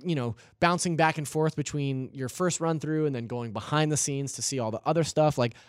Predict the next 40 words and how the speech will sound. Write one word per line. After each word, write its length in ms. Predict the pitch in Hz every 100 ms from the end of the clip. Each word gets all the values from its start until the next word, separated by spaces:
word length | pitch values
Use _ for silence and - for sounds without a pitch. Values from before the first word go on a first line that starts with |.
| -
I 60 |
think 160 | 214 294
this 100 | 240
game 200 | 233 214
looks 200 | 180 -
great, 360 | - 143 143 -
and 100 | 135
I'm 120 | 120
really 160 | 127 147
excited 420 | 127 127 127 120
for, 400 | - 120 113 113
uh, 260 | 120 113 107
another 240 | 151 170 185
Yoshi 320 | 160 190 160
game, 300 | 117 104 110
Woolly 240 | 127 165
World. 420 | 160 160 151 139 - - -
I 60 |
played 260 | - 147 135
on, 280 | 123 120 117
uh, 200 | 110 104
Wii 160 | 120 117
U, 280 | 139 170 -
and 100 | 127
then 80 | 117
I 80 | 113
played 240 | 127 120
it 20 |
again 280 | 110 123 131
on 160 | 113 107
three 160 | 107 98
D 80 | 98
S, 300 | 147 175 - - - _ -
and, 300 | 131 123 123
uh, 200 | 123 123
they're 140 | 165
just 320 | 190 208 - _ _ -
charming 380 | - 214 233 240
little 180 | 240 226
platformers. 760 | 233 196 147 123 107 113 -